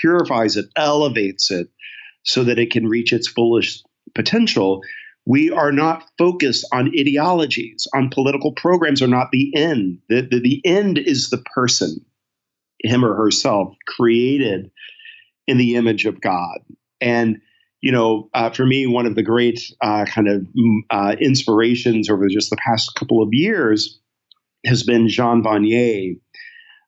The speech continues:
uh, who talks about his life with the poor, the, those that are intellectually poor, those that are,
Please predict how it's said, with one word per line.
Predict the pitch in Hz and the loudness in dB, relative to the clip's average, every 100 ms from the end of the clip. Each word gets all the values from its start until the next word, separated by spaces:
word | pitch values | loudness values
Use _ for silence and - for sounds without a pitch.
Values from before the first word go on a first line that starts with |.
| - | -6
uh, | 113 107 120 | -2 -2 2
who | 127 | 0
talks | 123 - - 160 160 - | 0 -4 -2 0 0 0
about | 117 107 104 | 0 0 -2
his | 104 110 104 | 0 -2 2
life | 104 123 120 | 0 0 0
with | 117 110 | -2 -2
the | |
poor, | - - 113 101 92 87 87 - - | -4 0 2 2 0 -2 -8 -16 -2
the, | 110 113 113 92 | 0 2 0 -4
those | 101 120 117 - | 0 2 0 -2
that | 107 | -2
are | 101 98 92 _ - 165 | 0 -2 -4 _ -8 -4
intellectually | 120 110 147 175 - 107 92 | -2 0 0 -2 -2 -2 -2
poor, | - 92 78 - _ _ | -4 -6 -6 -12 _ _
those | 101 110 110 | -2 0 0
that | - 104 | -2 0
are, | 98 95 | 2 0